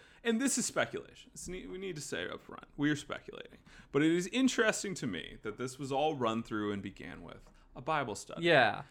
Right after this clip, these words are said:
Speaker 1: That all, everything he was doing, you know, and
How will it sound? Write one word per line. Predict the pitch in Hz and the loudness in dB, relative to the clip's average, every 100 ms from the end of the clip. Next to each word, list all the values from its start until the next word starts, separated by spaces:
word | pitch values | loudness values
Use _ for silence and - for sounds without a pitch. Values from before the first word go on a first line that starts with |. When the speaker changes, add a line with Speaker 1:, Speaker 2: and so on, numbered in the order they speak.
| - | -6
Speaker 1:
That | 143 | -4
all, | - 160 180 | 2 2 2
everything | 185 202 220 226 | 0 0 0 0
he | 220 | -2
was | 220 | -4
doing, | 170 170 160 160 160 - - | -2 -2 0 -4 -6 -12 -2
you | 180 | 4
know, | 185 | 4
and | 196 | 4